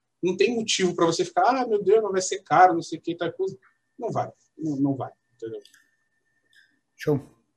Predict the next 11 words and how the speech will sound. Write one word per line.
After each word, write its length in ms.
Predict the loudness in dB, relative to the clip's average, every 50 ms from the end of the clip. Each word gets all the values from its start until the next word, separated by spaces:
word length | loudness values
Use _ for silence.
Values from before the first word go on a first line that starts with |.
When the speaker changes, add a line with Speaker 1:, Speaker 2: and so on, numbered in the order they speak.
| _ _ _
Speaker 2:
Gabriel, 180 | 6 8 10 10
pra 100 | 10 8
gente 280 | 6 6 6 6 6
finalizar 640 | 4 4 4 6 8 8 10 8 8 8 8 8 8
aqui, 320 | 8 6 4 4 4 4
cara, 500 | 6 8 8 8 10 10 8 8 8 6
te 100 | 4 4
fazer 160 | 2 2 4 6
mais 160 | 8 8 8
uma 120 | 8 8
pergunta. 400 | 8 8 6 6 4 2 0 -4